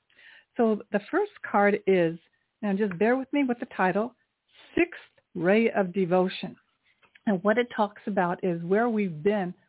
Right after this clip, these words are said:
where we could really even feel that we've been right now. The sixth ray of devotion bestows the qualities of persistence,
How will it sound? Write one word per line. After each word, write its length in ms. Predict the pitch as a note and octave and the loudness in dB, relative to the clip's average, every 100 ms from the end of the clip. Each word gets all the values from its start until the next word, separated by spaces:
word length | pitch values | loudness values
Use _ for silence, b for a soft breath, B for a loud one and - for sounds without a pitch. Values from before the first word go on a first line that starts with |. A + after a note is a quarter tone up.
| - | -8
where 140 | F#3 | -6
we 100 | G3 | -6
could 160 | G3 F3+ | -8 -8
really 400 | A3 G#3 G#3 - | -6 -6 -8 -8
even 280 | F#3+ F#3+ F3+ _ | -6 -6 -6 _
feel 240 | A3 G#3 G3 | -2 0 0
that 160 | F#3+ F#3+ | -4 -2
we've 240 | F3+ E3+ | -4 -2
been 240 | F#3+ F#3 F3+ b b b b b b b - | -2 -2 -4 b b b b b b b -2
right 240 | F#3 F#3+ | 0 2
now. 580 | G3 G3 B3+ G3 F3 E3+ _ _ _ _ _ _ _ _ _ _ - | 2 2 2 0 -2 -6 _ _ _ _ _ _ _ _ _ _ -8
The 100 | G3+ - | -6 -6
sixth 240 | C4 - | -12 -4
ray 180 | B3 B3 | 2 2
of 100 | A3 | 2
devotion 580 | G3+ G3+ G3 - G3 F#3 | 2 2 0 0 -4 -2
bestows 460 | F#3 - - F#3 F3 | -4 -4 -2 -2 -2
the 80 | E3 | -10
qualities 720 | - - A#3+ F4 F4 C#4+ B3+ - | -14 -6 -4 0 0 0 -2 -2
of 120 | F3+ - _ _ | -8 -8 _ _
persistence, 880 | - F#3 - _ D4 - - D3+ | -8 -8 -8 _ -6 -6 -10 -16